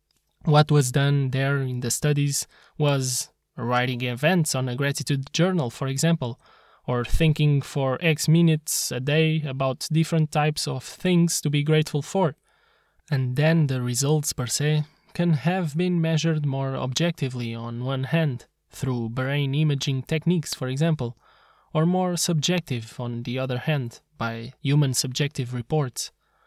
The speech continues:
So if you have further interests, you can always explore those links below and pose some questions to us, so we can redirect you better. So without further advisement, first, regarding well-being.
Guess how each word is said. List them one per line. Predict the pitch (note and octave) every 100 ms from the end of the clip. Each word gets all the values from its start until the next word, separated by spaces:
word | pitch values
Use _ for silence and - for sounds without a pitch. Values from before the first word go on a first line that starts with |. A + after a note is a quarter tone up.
| _
So | - D#3+ C#3
if | C#3 -
you | D3 C#3 B2+
have | B2+ D#3+ D3+
further | F3+ E3+ D3+ D3+
interests, | D#3 D3 C3+ - - - C3+
you | B2+
can | C3 B2+ B2+ B2+
always | C#3+ D#3+ D3+
explore | C#3+ - - C3+ C3
those | B2+ B2 B2
links | C3 D#3 D#3+
below | D#3 D#3 E3 D#3+ - _ _ -
and | D#3 D3+
pose | E3+ E3 D3+
some | - D#3 D3+
questions | - E3+ - B2 A#2 -
to | B2+
us, | C3+ C3+ A#2 - _
so | - B2+ B2
we | C3
can | - C3 B2+
redirect | C3 F3+ D#3+ D3 C#3+ -
you | B2+
better. | A#2+ C3 A#2 A2+ _ _ _ _ _ _ _ -
So | - C3
without | B2 C3 D3+ F3 F3
further | - F3 E3 E3
advisement, | E3 D3 F#3 E3 F#3 F3 - - _ _ _ _ -
first, | - F#3 E3+ - - - _ _
regarding | C#3 C#3 C#3+ D3+ D#3+ D#3 D#3 C#3
well-being. | C3 C#3+ C3 B2+ A#2 A2